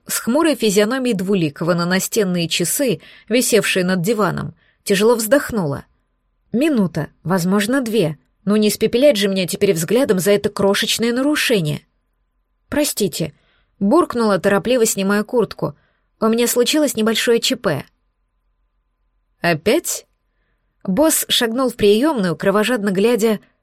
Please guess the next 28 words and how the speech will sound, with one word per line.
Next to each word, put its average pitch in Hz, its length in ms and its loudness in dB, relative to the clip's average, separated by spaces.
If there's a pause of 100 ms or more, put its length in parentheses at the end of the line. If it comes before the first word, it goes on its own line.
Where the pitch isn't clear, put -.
(240)
на 220 140 0
мой 233 140 0
пирожок. 269 640 -2 (960)
«И 190 120 2
какое 254 340 0
на 302 260 -2
этот 151 300 -2
раз - 280 -6
Ч - 200 -2
П? 165 360 -6 (460)
Вы 170 140 0
снова 202 320 0
что-то 190 320 -4
сломали? 180 680 -2 (400)
Или, 247 160 2
может, 220 300 -2
вас 202 220 2
вновь 202 300 -2 (120)
обокрали? 190 760 -2 (580)
Каблуки 220 480 2
вроде 185 280 2
бы 175 120 0
на 262 120 -4
месте, - 460 -8 (300)
голова 180 420 2
тоже 175 320 -4
на 196 160 -2
плечах», - 680 -6